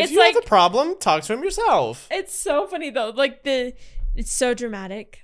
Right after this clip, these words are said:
Speaker 1: on both sides. It's like, <sighs> "I'm so offended by the Hermione Granger costume.
Speaker 2: Like,
Speaker 1: Make them leave."
Speaker 2: both need to chill.
Speaker 1: And then this person's like, "Look, I understand." <laughs> I'm like, "Okay, yes, I would be annoyed too, but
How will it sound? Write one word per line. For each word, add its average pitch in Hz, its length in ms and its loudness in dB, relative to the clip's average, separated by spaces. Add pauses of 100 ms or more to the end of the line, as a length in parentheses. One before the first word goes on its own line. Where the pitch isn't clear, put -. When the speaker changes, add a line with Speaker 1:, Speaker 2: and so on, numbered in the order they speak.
Speaker 1:
on 214 160 -8
both 160 240 -12
sides. - 480 -18
It's - 100 -20
like, - 280 -14 (220)
<sighs> - 720 -20
"I'm 220 100 -4
so 185 320 -6
offended 202 380 -12
by 208 140 -10
the 214 100 -12
Hermione 214 420 -10
Granger 196 460 -12
costume. 202 640 -14 (360)
Speaker 2:
Like, 240 80 -6
Speaker 1:
Make 269 200 -2
them 233 240 -6
leave." 202 460 -8
Speaker 2:
both 151 320 -4
need 135 220 -6
to 110 80 -10
chill. 92 440 -12
Speaker 1:
And 294 140 0
then 277 100 8
this 269 120 4
person's 269 300 -2
like, 202 240 -4
"Look, - 360 -14 (580)
I 247 200 4
understand." 302 640 -4 (100)
<laughs> - 140 2
I'm 254 120 -6
like, 240 220 -12
"Okay, 220 200 -18
yes, 233 380 -16 (140)
I 254 100 -8
would 277 120 -12
be 233 100 -8
annoyed 202 280 -14
too, 190 180 -12
but 190 300 -14